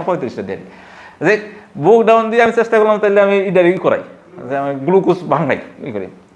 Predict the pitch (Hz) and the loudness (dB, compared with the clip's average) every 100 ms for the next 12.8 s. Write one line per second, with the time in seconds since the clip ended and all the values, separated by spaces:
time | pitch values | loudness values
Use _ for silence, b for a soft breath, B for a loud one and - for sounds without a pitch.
0 | - b b _ - 113 165 233 254 254 | -20 b b _ -8 -2 2 4 4 4
1 | - 160 202 240 247 240 240 - - 175 | 2 2 2 4 4 2 0 -2 0 0
2 | 180 180 185 196 - - _ _ _ _ | 0 0 0 -4 -10 -20 _ _ _ _
3 | _ _ - - - - - - - - | _ _ -20 -20 -20 -20 -20 -20 -20 -20
4 | - B B B - 139 170 175 202 208 | -20 B B B -4 2 2 2 2 4
5 | 208 190 208 214 190 170 156 151 170 180 | 4 4 4 4 4 2 0 0 -2 -2
6 | 175 175 190 185 185 185 185 - 208 - | -2 -2 -4 -2 -4 -4 -8 -4 -4 -4
7 | - 170 190 233 240 233 196 208 220 226 | -4 -2 2 4 4 2 2 2 2 0
8 | 226 240 226 214 196 220 220 190 113 107 | -2 0 2 2 2 2 2 0 -4 -4
9 | 123 135 139 160 175 180 175 196 185 196 | -6 -4 -6 -6 -4 -4 -2 -2 -2 0
10 | 180 180 170 160 113 98 - - _ B | 0 2 2 0 -2 -8 -12 -20 _ B
11 | B B B - 131 170 165 185 185 185 | B B B -4 -2 0 0 0 2 2
12 | 185 180 190 180 175 170 175 | 2 0 -2 -2 -4 -4 -4